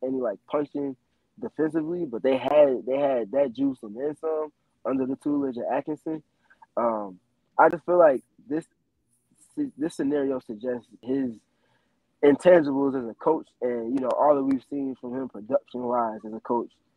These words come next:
they all suggest that he should be, you know, the decision that they end up finalizing to go with. And of course, they gotta, they gotta solve that,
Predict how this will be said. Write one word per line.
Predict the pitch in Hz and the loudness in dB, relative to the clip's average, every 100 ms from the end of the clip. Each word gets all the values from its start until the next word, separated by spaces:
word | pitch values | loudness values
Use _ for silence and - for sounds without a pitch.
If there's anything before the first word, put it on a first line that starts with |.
| _ - | _ -4
they | 120 | 4
all | 131 135 | 6 6
suggest | - 104 127 123 | 2 -8 -8 -8
that | 98 | -8
he | 127 | -6
should | 135 117 | -6 -6
be, | 117 | -8
you | 117 110 117 | -6 -8 -8
know, | 107 101 - | -10 -12 -8
the | 117 | -6
decision | 113 113 143 131 123 | -6 -2 0 0 0
that | 117 | 0
they | 123 | 0
end | 117 113 | 0 0
up | 113 104 - _ _ _ _ - | -2 -2 -6 _ _ _ _ 4
finalizing | 127 107 107 107 104 101 | 4 4 -2 -2 -4 -12
to | - | -12
go | 110 120 | -2 2
with. | 131 135 - _ _ _ _ - | 4 2 0 _ _ _ _ 0
And | 123 117 110 107 - _ _ _ - | 2 2 0 -4 -10 _ _ _ -14
of | 110 | -2
course, | - 135 | 2 4
they | 139 | 4
gotta, | 139 123 117 107 | 4 4 2 0
they | 117 | 2
gotta | 143 123 - 127 | 4 4 0 0
solve | 120 117 | 0 0
that, | 120 107 | -2 -4